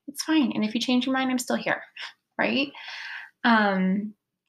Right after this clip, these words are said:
and really giving people that flexibility and that freedom to really make the best decision for them, just like I'm making the best decision for me. And people who are fine with that and are happy to pay insurance,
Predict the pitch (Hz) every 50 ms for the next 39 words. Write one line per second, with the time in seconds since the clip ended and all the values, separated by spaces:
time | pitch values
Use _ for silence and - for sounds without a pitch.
0 | - _ _ - - 247 240 233 233 247 254 269 269 277 269 262 254 233 214 -
1 | - 202 196 - - 190 190 190 190 190 196 202 190 - 190 196 185 165 - -
2 | - 190 180 202 269 311 330 339 320 302 - - 233 208 208 214 226 254 285 294
3 | 285 285 277 269 - 262 247 - - - 254 254 247 254 240 233 - 226 220 214
4 | 226 233 233 233 233 233 - 202 202 - - 202 202 202 208 208 208 208 185 -
5 | - 190 185 185 185 185 180 - - - - - 196 - - 190 190 190 - -
6 | - 190 190 180 185 220 277 320 - - - - - - - - - - - -
7 | - _ - - 226 214 220 226 220 226 220 - 233 214 208 208 202 202 202 196
8 | - - - 202 196 190 185 190 - - - - 262 320 320 - 339 339 349 359
9 | 349 285 226 196 190 185 185 185 - 185 - - - 202 202 208 - - 311 339
10 | 359 370 339 -